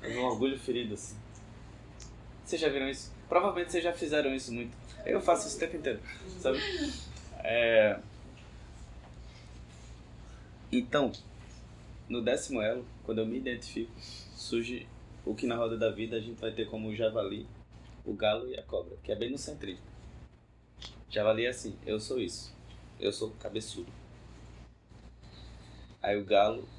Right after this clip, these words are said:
É, eu saio construindo um mundo pra sustentar essa identidade, porque eu só sou cabeçudo se tiverem pessoas que me achem cabeçudo. Nem que seja, no mínimo, eu.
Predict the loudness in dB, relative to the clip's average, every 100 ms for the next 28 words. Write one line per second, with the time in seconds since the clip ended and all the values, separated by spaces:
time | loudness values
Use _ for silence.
0 | -16 -18 -4 0 2 2 2 0 0 -2
1 | 0 0 0 0 0 0 0 0 -2 -6
2 | -4 -2 -2 -2 -6 2 2 2 0 -4
3 | -2 -2 4 6 6 2 -2 -4 -4 0
4 | 2 2 0 0 0 0 0 0 0 0
5 | -4 -4 -4 -2 -4 -6 -12 -16 -16 -16
6 | -16 -16 -16 -4 0 2 4 4 4 2
7 | 0 4 6 6